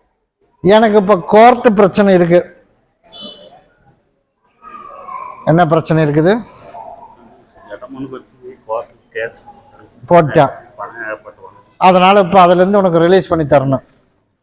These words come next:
Speaker 1: அப்படித்தானே? போய் கால்ல விழுந்துட்டு ஓடு. உனக்கு அந்த கோர்ட்டு பிரச்சனையில இருந்து கருப்பசாமி ஓடி போய் பார்த்துட்டு வந்தேன். ஓடி போய் பார்த்துட்டு வந்ததுல அதே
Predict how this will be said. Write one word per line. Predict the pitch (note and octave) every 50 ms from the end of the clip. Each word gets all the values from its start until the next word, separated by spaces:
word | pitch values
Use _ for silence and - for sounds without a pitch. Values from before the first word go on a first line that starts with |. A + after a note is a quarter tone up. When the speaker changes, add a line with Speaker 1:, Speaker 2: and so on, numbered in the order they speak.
| _ -
Speaker 1:
அப்படித்தானே? | D#3 D#3 F3 D#3+ F3+ F3 D#3+ D3+ A#2 F#2 - - _ _ - F3
போய் | E3+ D#3+ C3+
கால்ல | E3 D#3+ D#3 D3+ D3
விழுந்துட்டு | C#3+ C#3 C3+ B2+ C3 B2 B2
ஓடு. | A#2+ A#2+ - - _ _ _ _ _ - - - _ _ _ _ F3+
உனக்கு | G#3+ A#3+ A3+ A3 G#3+
அந்த | G3+ G#3 F3+ F3
கோர்ட்டு | G3 G#3+ A#3+ A#3 A#3+ A#3 G3
பிரச்சனையில | G#3+ G3 - G#3 G3+ G3+ G3
இருந்து | G#3+ A3+ G3 G3
கருப்பசாமி | F#3 F#3 F#3 A3 F#3+ G#3+ G3+ F#3+ G3 F#3 - - D#3+ F3
ஓடி | F#3+ G#3+ A3 A3+ G3+ F#3
போய் | G#3 G3 F3+ C#3+ -
பார்த்துட்டு | F3 F3+ F3 - F#3 F#3 F3+
வந்தேன். | E3 E3 D#3+ D3 C3 - _ _ _ _ _ _ _ - E3
ஓடி | G3+ A3+ A#3 G#3+ F#3 G#3+
போய் | G#3 F#3+ D#3 F#3
பார்த்துட்டு | F#3 F#3+ F#3 G#3+ F#3 G3 F#3
வந்ததுல | F3+ F3 F3 E3+ E3+ F#3 G3 F3 C3+ G2 F2+ - - - - - _ _ _ _ _ _ _ - D3 E3
அதே | F#3+ A3